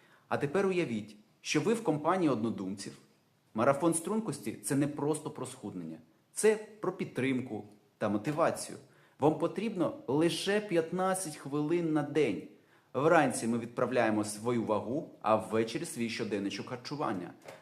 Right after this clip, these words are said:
Протягом дня ви отримуєте корисні рекомендації та легкий контент, який допоможе вам залишатися на правильному шляху. Ви будете бачити, як інші учасники справляються з труднощами, і це надихає. Ви не одні, і це дуже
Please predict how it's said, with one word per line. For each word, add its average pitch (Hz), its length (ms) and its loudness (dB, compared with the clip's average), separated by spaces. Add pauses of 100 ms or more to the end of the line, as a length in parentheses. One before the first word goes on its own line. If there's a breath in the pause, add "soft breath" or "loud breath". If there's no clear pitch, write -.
Протягом 220 460 6
дня 208 320 4
ви 180 120 2
отримуєте 170 560 2
корисні 170 440 -2
рекомендації 220 840 -2
та 170 80 0
легкий - 300 -2
контент, 101 480 -2 (280 loud breath)
який 135 240 0
допоможе 139 640 2
вам 123 240 2
залишатися 117 680 0 (180)
на 104 100 -4
правильному 98 500 0
шляху. 170 420 -4 (400 loud breath)
Ви 147 100 4
будете 196 340 0
бачити, 131 460 2
як 104 240 0 (200)
інші 190 320 0
учасники 160 560 2
справляються 131 580 0
з - 60 -8
труднощами, 107 680 -4 (280)
і 110 60 -4
це - 180 0
надихає. 120 640 0 (360 soft breath)
Ви 143 120 4
не 170 160 8
одні, 123 500 4 (260)
і 151 80 4
це 156 240 4
дуже 147 460 -2